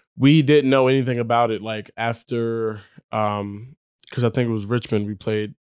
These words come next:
that Saturday before. Um, we had saw news about it Saturday night, um, but we didn't know how true or false that was. And then Sunday we had a meeting and we kinda just, you know, sat down and we're like, "We can't harp on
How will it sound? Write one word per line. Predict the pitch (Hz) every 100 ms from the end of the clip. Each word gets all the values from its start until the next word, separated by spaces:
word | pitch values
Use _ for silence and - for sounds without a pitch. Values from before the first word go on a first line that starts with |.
| -
that | 107 107 107 -
Saturday | - 113 110 110
before. | 110 - 113 110 107 _ _ - - -
Um, | - 104 104 104 104 104 _ - -
we | 131
had | 139 123
saw | - 135 123 123
news | 120 127 120
about | 113 113 113
it | 113
Saturday | - 120 117 113 110
night, | 110 110 110 110 101 _ -
um, | 107 101 98 98 101
but | 120
we | 120
didn't | 120 117
know | 110
how | 107 110 110
true | 104 - 120
or |
false | 104 117 110
that | - 110
was. | 113 113 110
And | 107
then | 107 107 - _ - _
Sunday | - 120 117
we | 120 117
had | 110 107
a | 104
meeting | 120 127 123 120 123
and | 117 107 104 104
we | 110
kinda | 120 110
just, | 107 107 -
you | 127
know, | 117 113
sat | - 117 110
down | 117 117
and |
we're | 113
like, | 110
"We | 110
can't | 104 120 113
harp | 113 113 -
on | 113 110